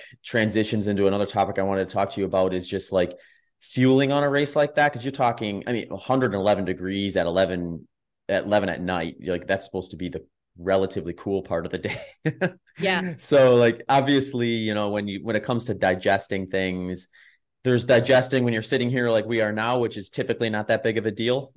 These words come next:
Speaker 1: And then there's digesting when you're moving, and then there's digesting when you're moving and there's extreme heat and things like that.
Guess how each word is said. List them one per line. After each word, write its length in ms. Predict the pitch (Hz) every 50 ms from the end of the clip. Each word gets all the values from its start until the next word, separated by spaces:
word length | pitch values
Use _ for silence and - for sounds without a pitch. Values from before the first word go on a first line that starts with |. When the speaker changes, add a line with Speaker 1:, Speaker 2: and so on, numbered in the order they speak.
| 123 -
Speaker 1:
And 420 | 107 107 104 101 101 98 98 98
then 140 | 104 104 104
there's 240 | 101 98 101 95 -
digesting 540 | 101 101 95 - 107 104 - - 104 101
when 80 | 101 95
you're 100 | 95 95
moving, 500 | 95 101 104 107 110 123 120 127 131 120
and 80 | 101 95
then 120 | 95 95
there's 160 | 95 98 92
digesting 640 | 104 98 95 92 104 101 98 - - 107 98 95 95
when 120 | 98 95
you're 100 | 95 95
moving 380 | 92 95 101 101 92 101 98 -
and 260 | - 98 95 95 95 92
there's 140 | 95 90
extreme 340 | 90 - - - 98 95 92
heat 320 | 90 92 117 107 92 - -
and 100 | 90 90
things 240 | 85 87 82 78 -
like 220 | 87 85 85 -
that. 300 | - 87 87 87 - -